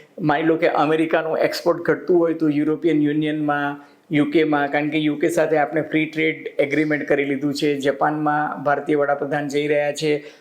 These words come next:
ઓસ્ટ્રેલિયા અને બીજા બધા માર્કેટ જે છે આપણે ખોલવા માંગી રહ્યા છે. ભારતીય વડાપ્રધાન જાપાન ઓગણત્રીસમીએ જઈ રહ્યા છે નરેન્દ્ર મોદી, અને એકત્રીસમીએ, અ,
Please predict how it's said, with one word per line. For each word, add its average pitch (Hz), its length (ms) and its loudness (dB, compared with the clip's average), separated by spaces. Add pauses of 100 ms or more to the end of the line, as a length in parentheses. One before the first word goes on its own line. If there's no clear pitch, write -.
(160)
ઓસ્ટ્રેલિયા 160 540 2
અને 156 140 0
બીજા 151 240 2
બધા 156 220 0
માર્કેટ 156 480 0
જે 165 120 -8
છે 214 160 0
આપણે - 260 2
ખોલવા 170 460 2 (320)
માંગી 165 300 2
રહ્યા 160 240 4
છે. 156 300 0 (240)
ભારતીય 156 380 2
વડાપ્રધાન 160 800 2 (420)
જાપાન 165 440 2
ઓગણત્રીસમીએ 165 760 2
જઈ 160 200 4
રહ્યા 160 300 2
છે 160 200 0
નરેન્દ્ર 151 340 2
મોદી, 160 440 2
અને 165 280 0
એકત્રીસમીએ, 170 1120 0 (460)
અ, - 60 0